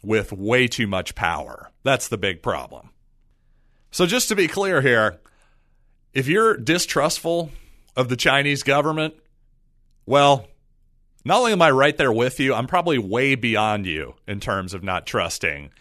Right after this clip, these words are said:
anything that comes out of the Chinese government. But of course, now is the time where I would remind you of what I'm really all about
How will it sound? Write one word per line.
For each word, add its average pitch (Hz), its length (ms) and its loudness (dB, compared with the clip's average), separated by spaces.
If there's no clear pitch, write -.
anything 131 680 2
that 113 160 -4
comes 117 340 -4
out 104 280 2
of 85 380 -8
the 107 220 -6
Chinese 101 420 0
government. 82 460 -6
But 156 100 0
of 156 100 -4
course, 196 320 0
now 202 300 4
is 175 100 2
the 143 80 -4
time 143 400 0
where 120 120 0
I 120 120 0
would 120 140 -2
remind 120 500 -2
you 120 200 0
of 92 120 -8
what 120 280 2
I'm 110 260 -2
really 107 400 2
all 98 260 2
about 87 480 -2